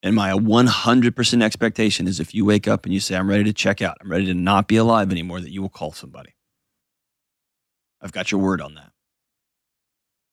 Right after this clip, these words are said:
But we're way, way off from that. Right now, you're a young man who's thirty-six years old. You're not even at the second half yet. And yeah, you got banged up in the first quarter,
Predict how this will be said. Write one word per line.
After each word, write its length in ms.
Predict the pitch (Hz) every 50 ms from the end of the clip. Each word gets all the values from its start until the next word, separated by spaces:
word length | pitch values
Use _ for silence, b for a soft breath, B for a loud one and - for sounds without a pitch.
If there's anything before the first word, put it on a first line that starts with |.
| _ _
But 120 | 101 92
we're 200 | 90 104 113 110 104
way, 460 | 101 98 107 110 110 117 104 104 101 92 _ -
way 420 | 107 107 110 117 123 127 117 117 107
off 220 | 98 95 95 -
from 180 | - - 87 76
that. 160 | 80 80 76 _ _ _ _ _ _ _ _ _ _ _ _ _ _ _ _ _ _ _ _ _ _ _ _ _ _ _ _ _ _ _ -
Right 160 | 107 98 85
now, 440 | 101 110 110 113 113 110 104 98 98
you're 180 | 101 104 104
a 40 | 104
young 300 | 101 107 110 104 101 98
man 460 | 101 107 104 107 101 95 101 104 92 - _ _ _ _ _
who's 80 | _
thirty-six 480 | - 78 85 107 104 - 113 - - -
years 220 | 110 110 101 120
old. 320 | 113 107 101 98 98 107 - _ _ _ _ _ _ _ _ _ _ _
You're 60 | 98
not 160 | 95 92 98 104
even 160 | 110 110 107
at 80 | 101
the 60 | - -
second 240 | - 113 113 113
half 300 | 107 120 117 110 98 -
yet. 200 | 92 82 78 71 - _ _ _ _ _ _ _ _ _ _ _ _ _ _ _ _ _ _ _ _ _ _ _ _ _ _ _ _ _ _ _ _ _ _ _ _ _ _ _ _ _ _ _ _
And 100 | 113 107
yeah, 140 | 104 104 98
you 180 | 98 110 107 104
got 120 | 98 98
banged 540 | 98 92 98 98 95 98 101 104 104 110 104
up 240 | 92 - - - -
in 60 | 107
the 60 | 101
first 400 | - 87 90 92 - - - -
quarter, 380 | - - 85 80 92 90 -